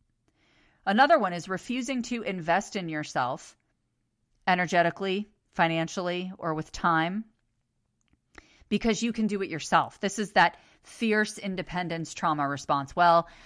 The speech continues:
I had to kind of go it alone and I didn't really have a choice. And so therefore now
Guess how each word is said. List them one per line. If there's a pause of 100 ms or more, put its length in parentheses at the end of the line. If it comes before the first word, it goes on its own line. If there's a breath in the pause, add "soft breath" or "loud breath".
(140 loud breath)
I
had
to
kind
of
go
it
alone (440 soft breath)
and
I
didn't
really
have
a
choice.
And
so
therefore (260 soft breath)
now